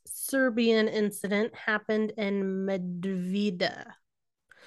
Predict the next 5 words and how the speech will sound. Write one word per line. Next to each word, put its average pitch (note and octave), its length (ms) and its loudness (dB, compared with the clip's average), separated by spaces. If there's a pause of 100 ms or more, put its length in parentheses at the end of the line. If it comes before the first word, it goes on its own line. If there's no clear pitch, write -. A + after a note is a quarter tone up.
(760)
There E4 280 6
were A3 240 6
forty D#4+ 500 4
people C#4 440 2
exhumed, F#3+ 680 0